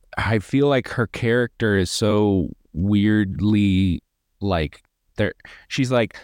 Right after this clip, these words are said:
"I'm just a down home girl, but then I'm also, like, a, like, a, I'm, like, also, like, this revolutionary thing." I don't, it was, like, not, they not connecting, like, the two cha-, uh,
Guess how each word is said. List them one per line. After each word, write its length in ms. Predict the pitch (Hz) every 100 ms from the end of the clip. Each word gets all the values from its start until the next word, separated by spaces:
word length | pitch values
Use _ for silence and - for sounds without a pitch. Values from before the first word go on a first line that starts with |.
| -
"I'm 140 | 131
just 240 | 151 143 123
a 40 |
down 460 | 107 143 214 233 277
home 480 | - 226 247 262 320
girl, 640 | 240 233 208 175 175 -
but 240 | 135 127
then 100 | 127
I'm 140 | 123 117
also, 400 | 113 117 - 117
like, 260 | 107 107 - - -
a, 140 | 117 - -
like, 240 | 123 117
a, 160 | 117 - _ -
I'm, 220 | 113 117
like, 200 | 120 107
also, 320 | 113 113 - 110
like, 200 | 101 -
this 280 | 98 -
revolutionary 1160 | - 101 107 95 101 - 170 170 170 175 175 175 - _ _ _ -
thing." 520 | - 185 185 185 180 -
I 120 | 131
don't, 280 | 143 139 127 _ - - -
it 120 | 139
was, 140 | 156
like, 360 | 160 151 - _ _
not, 440 | 110 120 127 131 - _ _ _
they 240 | - 120 123
not 460 | 87 90 117 117 -
connecting, 840 | - 107 98 - - 76 73 107 -
like, 240 | 92 80 78
the 100 | -
two 720 | 78 - 101 92 85 82 101 - _ -
cha-, 140 | - -
uh, 120 | -